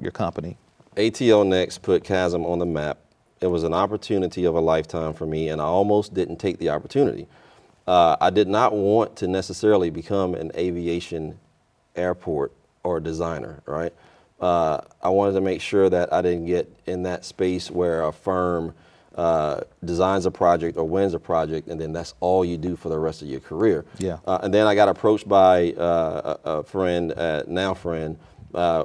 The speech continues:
Speaker 2: at H O K, and
Speaker 1: Uh-huh.
Speaker 2: they invited us to participate in a joint venture, and I said, "Yes." We also had an opportunity because the City of Atlanta allows you to participate as a joint venture, meaning prime,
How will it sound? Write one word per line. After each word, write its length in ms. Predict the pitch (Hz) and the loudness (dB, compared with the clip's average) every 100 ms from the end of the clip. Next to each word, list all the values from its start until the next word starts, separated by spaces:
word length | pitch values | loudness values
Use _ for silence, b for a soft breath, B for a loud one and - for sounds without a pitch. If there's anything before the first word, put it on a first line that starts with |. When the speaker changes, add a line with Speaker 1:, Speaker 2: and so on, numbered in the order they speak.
| - | -2
Speaker 2:
at 160 | 85 | -2
H 220 | 90 87 | -2 0
O 100 | 95 | 0
K, 480 | 87 - 92 92 92 | 0 4 4 4 2
and 100 | 78 | 0
Speaker 1:
Uh-huh. 160 | 95 95 | -2 -2
Speaker 2:
they 160 | 90 - | -2 -2
invited 540 | 80 80 90 87 76 | -6 -2 0 0 -2
us 240 | 85 87 - | -4 -4 -8
to 100 | 82 | -14
participate 640 | - 101 85 78 92 95 | -4 -2 -2 0 0 0
in 100 | 80 | -4
a 60 | 78 | -8
joint 280 | 78 73 73 | -8 -8 -2
venture, 540 | 101 104 110 98 92 - b b - | 0 0 4 4 4 0 b b -6
and 120 | 87 | -4
I 100 | 85 | -4
said, 300 | - 82 71 | -2 -2 -2
"Yes." 460 | 82 95 95 - - | 0 2 2 -2 -4
We 140 | 95 | 0
also 280 | 87 110 170 | 4 4 4
had 140 | 160 117 | 4 4
an 80 | |
opportunity 640 | 98 82 85 95 85 90 82 | 2 0 -2 -2 0 -4 -6
because 280 | 87 - 80 | -6 -4 -4
the 120 | 76 | -4
City 240 | - 120 107 | 0 2 4
of 60 | |
Atlanta 360 | 90 95 131 101 | 2 2 2 2
allows 500 | 82 92 135 131 - | 0 2 4 2 0
you 220 | 76 78 - b b - | -10 -10 -14 b b -20
to 120 | - | -14
participate 680 | - - 110 - 101 90 90 - b b - | -6 -2 0 0 -2 -2 -2 -10 b b -4
as 440 | 90 87 85 82 - - | 0 0 -2 -6 -10 -6
a 180 | 80 78 | -6 -4
joint 260 | 90 90 | -4 -4
venture, 440 | 78 98 117 117 90 | -4 -4 2 2 2
meaning 280 | 87 82 78 | -2 -2 -4
prime, 540 | - 87 87 95 110 | -2 0 0 -2 -4